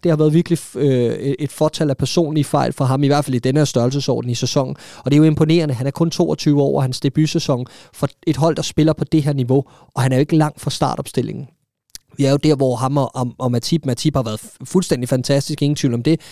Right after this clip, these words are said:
men der er også den tanke i det, at Konaté er fremtiden på det her hold, og jeg synes ikke, at hans niveau generelt har været langt under både, øh, Matips og Van Dijks.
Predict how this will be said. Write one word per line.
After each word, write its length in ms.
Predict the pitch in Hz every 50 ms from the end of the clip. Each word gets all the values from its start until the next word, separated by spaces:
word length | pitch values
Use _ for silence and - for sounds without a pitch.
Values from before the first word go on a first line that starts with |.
| - - - -
men 100 | 135 127
der 60 | 127
er 40 | 123
også 220 | 131 143 - 170
den 80 | 147 147
tanke 360 | - - 143 131 143 151 160
i 100 | 143 131
det, 80 | 135 147
at 200 | 123 117 - - -
Konaté 340 | - 135 127 113 - - 165 -
er 60 | -
fremtiden 580 | - - - 135 147 165 - - 147 - 113 117
på 80 | 135
det 120 | 127 135 135
her 60 | 131
hold, 240 | 120 - 147 135 - - - - - - -
og 80 | - 131
jeg 100 | 131 120
synes 280 | - - 170 170 - -
ikke, 180 | 151 - 185
at 140 | - 127 131
hans 240 | 117 131 123 - -
niveau 300 | 135 117 107 131 147 151 -
generelt 440 | - 135 120 113 - 131 135 - -
har 100 | - 131
været 180 | 117 107 110
langt 320 | 107 110 123 147 147 156 147
under 220 | 143 139 131 127
både, 360 | 120 - 135 131 135 139 135 -
øh, 120 | 127 117
Matips 400 | 117 120 - - - 147 - -
og 80 | 147 123 -
Van 140 | 127 113
Dijks. 320 | 107 113 113 127 139 -